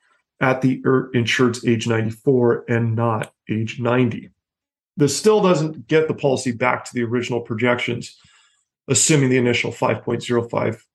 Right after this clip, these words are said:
percent current crediting rate, but it does improve the policy by four years.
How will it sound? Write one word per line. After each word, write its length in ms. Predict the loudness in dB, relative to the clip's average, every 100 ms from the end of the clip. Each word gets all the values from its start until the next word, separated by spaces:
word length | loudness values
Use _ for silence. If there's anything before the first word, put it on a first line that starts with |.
| -10
percent 420 | -6 -2 -2 -4
current 300 | -6 -6 -2
crediting 440 | 0 2 2 0
rate, 280 | -4 -6 -8 _ _ _ _
but 140 | 2 2
it 240 | 0 0
does 340 | 4 4 4
improve 460 | 0 -2 0 0 -2
the 80 | -8
policy 440 | -4 -2 -2 -4
by 220 | -4 -4 -6 -8
four 180 | -4 -2
years. 640 | 0 0 0 -6 -16